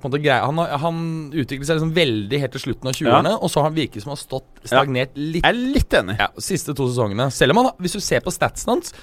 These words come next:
Speaker 1: så leverer han noen mål og assist, men han var så god så tidlig at du på en måte forventer han skal ta de sånn siste stegene.
Speaker 2: Helt enig, og så er jeg veldig spent på Lucas Moura. Jeg er veldig spent på han Serge Aurier. Det er, det er to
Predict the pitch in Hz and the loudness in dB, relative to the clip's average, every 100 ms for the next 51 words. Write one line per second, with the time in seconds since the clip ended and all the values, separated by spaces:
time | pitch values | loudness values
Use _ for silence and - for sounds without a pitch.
0 | - 180 170 131 104 117 208 233 143 139 | -6 0 0 2 2 2 4 4 4 2
1 | 160 247 - - - - - - 180 190 | 0 -2 -4 -8 -18 -18 -20 -6 0 2
2 | 139 208 160 147 175 196 - 185 220 202 | 2 -2 -4 -2 -2 -4 -4 2 2 2
3 | 165 - 151 160 143 135 135 165 151 160 | -2 -6 -4 -4 -6 -6 -8 -6 -4 -4
4 | 160 165 - 220 - - - 160 160 117 | -6 -8 -8 -6 -6 -8 -8 -8 0 0
5 | 113 175 160 156 175 147 123 180 - 147 | 2 -2 0 2 4 2 2 0 0 0
6 | 160 160 147 143 151 107 127 110 135 - | 2 2 -2 0 -2 -2 -2 0 0 0
7 | 113 107 160 - - - - 131 139 143 | 0 2 2 0 -18 -18 -6 -4 0 0
8 | 107 - 123 107 127 120 120 - 107 101 | 0 -2 -2 0 2 0 0 0 0 -2
9 | - 113 113 143 - - _ _ _ _ | -2 0 2 2 -2 -10 _ _ _ _
10 | _ 127 147 175 139 190 - 139 | _ 4 6 6 0 2 0 0